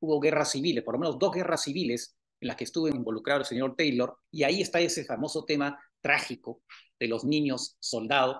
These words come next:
que por cierto se repite en otros países. A la farc, por ejemplo, eh, reclutan menores de edad y también Sendero Luminoso aquí. O sea, es un crimen lamentablemente bastante corriente en este tipo de guerras. Otro personaje, esta vez sí mucho más positivo, de la historia de, eh, Liberia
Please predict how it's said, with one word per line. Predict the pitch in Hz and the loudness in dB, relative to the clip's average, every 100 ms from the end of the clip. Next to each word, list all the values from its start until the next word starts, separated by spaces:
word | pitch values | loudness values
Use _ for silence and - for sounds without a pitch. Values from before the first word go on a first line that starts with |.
| - | -8
que | 120 | -8
por | 127 113 | -6 -4
cierto | 175 175 | -2 -2
se | 143 | -2
repite | 120 113 160 131 | -4 -6 -4 -4
en | |
otros | 135 123 | -4 -6
países. | - 156 - - | -6 -6 -8 -6
A | 123 | -4
la | 113 | -4
farc, | - 156 - | 0 -2 -2
por | - | -10
ejemplo, | - 139 123 135 135 _ _ _ | -4 -4 -2 -4 -6 _ _ _
eh, | - 104 | -10 -8
reclutan | 104 113 135 131 | -8 -6 -4 -2
menores | 113 113 135 | -2 -2 -2
de | 113 | 0
edad | 113 165 - | 0 0 -2
y | |
también | - 120 131 | -2 0 0
Sendero | 131 117 131 | 0 -2 -2
Luminoso | 120 101 120 - | -4 -6 -8 -8
aquí. | - 170 - - - | -6 -6 -8 -12 -12
O | |
sea, | - | -6
es | 117 | -4
un | 131 | -2
crimen | 127 135 131 | 0 0 0
lamentablemente | 110 101 139 123 127 127 | -2 -4 -2 -2 -2 -6
bastante | - 127 127 | -8 -8 -8
corriente | 107 110 139 - 120 - _ _ _ _ _ | -6 -2 0 0 -4 -8 _ _ _ _ _
en | 107 | -8
este | 117 123 | -6 -4
tipo | 131 135 | -4 -4
de | 104 | -2
guerras. | 110 139 123 - - - | 0 0 0 -6 -10 -2
Otro | - - 196 | 0 4 4
personaje, | 185 - 151 185 185 175 | 4 2 2 2 0 -2
esta | - | 0
vez | 143 139 | 2 2
sí | |
mucho | 156 151 139 | 0 0 0
más | 147 | 0
positivo, | - 120 120 226 247 143 120 - | -2 -2 -2 0 2 4 2 -2
de | - | -6
la | 107 | -4
historia | 104 165 151 135 123 | -2 0 2 2 2
de, | 131 139 143 | 2 4 2
eh, | 147 107 | 0 -8
Liberia | 104 120 226 151 135 135 | -2 4 4 4 2 0